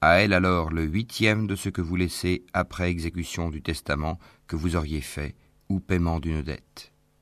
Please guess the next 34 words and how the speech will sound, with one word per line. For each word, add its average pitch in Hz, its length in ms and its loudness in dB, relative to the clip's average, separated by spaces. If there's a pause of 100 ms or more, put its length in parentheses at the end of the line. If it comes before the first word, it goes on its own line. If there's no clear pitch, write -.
(640)
Et 95 80 2
si 107 240 0
un 101 160 6
homme 104 300 4 (100)
ou 85 120 0
une 80 120 0
femme 82 460 4 (460)
meurt 98 380 4
sans 123 300 2
héritier 92 420 0
direct, 80 520 -4 (600)
cependant 101 500 4
qu'il 95 260 0
laisse 95 220 2
un 87 100 2
frère 85 400 0
ou 76 100 -2
une 71 140 -6
sœur, 90 500 -2 (800)
à 87 80 2
chacun 131 400 2
de 117 100 4
ceux-ci - 520 -4
alors 90 520 2 (260)
un 87 140 2
sixième. 87 680 -2 (920)
S'ils 107 240 -2
sont 107 220 2
plus 120 260 0
de 101 100 4
deux, 87 280 0 (840)
tous 151 300 0
alors 101 300 6
participeront 92 800 0